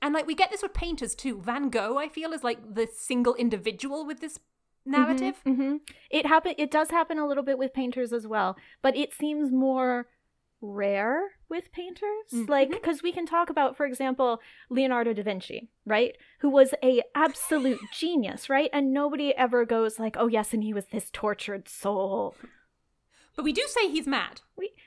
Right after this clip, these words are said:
Speaker 2: well, sure. But that was more
Speaker 1: But, like, a
Speaker 2: because
Speaker 1: different
Speaker 2: of, like,
Speaker 1: kind of
Speaker 2: a
Speaker 1: mad.
Speaker 2: different kind of mad, more because, like, his brain worked in such, like, a, a fascinating, interesting
Speaker 1: Right.
Speaker 2: way. Not so much the kind of mad that was, like,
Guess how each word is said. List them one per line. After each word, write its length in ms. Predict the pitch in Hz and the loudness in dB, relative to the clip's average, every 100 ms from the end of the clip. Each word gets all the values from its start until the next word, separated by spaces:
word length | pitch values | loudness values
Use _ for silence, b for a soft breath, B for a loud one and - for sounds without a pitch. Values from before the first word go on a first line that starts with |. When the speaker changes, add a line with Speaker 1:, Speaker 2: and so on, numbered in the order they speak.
| b | b
Speaker 2:
well, 360 | 415 453 440 427 _ | 6 8 8 4 _
sure. 560 | - - 302 202 - - _ - | -12 -2 2 4 2 -8 _ 4
But 160 | 311 320 | 6 8
that 180 | 339 | 8
was 220 | 320 330 277 | 6 0 2
more 260 | 277 269 | 4 4
Speaker 1:
But, 140 | 254 320 | 6 6
like, 80 | |
a 40 | 277 | 6
Speaker 2:
because 60 | 247 | 6
Speaker 1:
different 160 | 254 247 | 2 2
Speaker 2:
of, 60 | 254 | 4
like, 80 | 330 | 4
Speaker 1:
kind 160 | 247 | 4
of 80 | 208 | -2
Speaker 2:
a 40 | 196 | 4
Speaker 1:
mad. 140 | 320 | 6
Speaker 2:
different 280 | 359 359 330 | 6 4 2
kind 200 | 339 294 | 4 6
of 60 | 262 | 6
mad, 260 | 254 214 233 | 6 4 4
more 200 | 277 294 | 4 4
because, 380 | 277 311 277 | 2 2 4
like, 160 | 277 262 | 4 4
his 180 | 285 226 | 2 0
brain 360 | 220 240 226 | 4 4 2
worked 280 | 220 220 - | 2 0 0
in 120 | 220 | -6
such, 240 | 208 214 - | -2 -2 0
like, 180 | 208 202 | 0 2
a, 180 | 202 - | -2 -2
a 160 | 208 185 _ - | -8 -10 _ -2
fascinating, 640 | 233 233 262 233 214 202 | -2 0 0 0 0 -2
interesting 400 | 208 220 208 - | -4 -4 -6 -8
Speaker 1:
Right. 80 | 190 | -4
Speaker 2:
way. 220 | 214 196 - B - | -2 -2 -6 B 4
Not 260 | 269 - | 4 4
so 100 | - | 0
much 220 | 285 277 - | 0 0 -2
the 80 | |
kind 300 | 240 254 233 | -4 -2 -2
of 100 | 220 | -2
mad 320 | 220 214 214 202 | -2 0 -2 -2
that 160 | 202 | -6
was, 260 | 208 202 - | -4 -8 -2
like, 280 | 202 - | -2 -2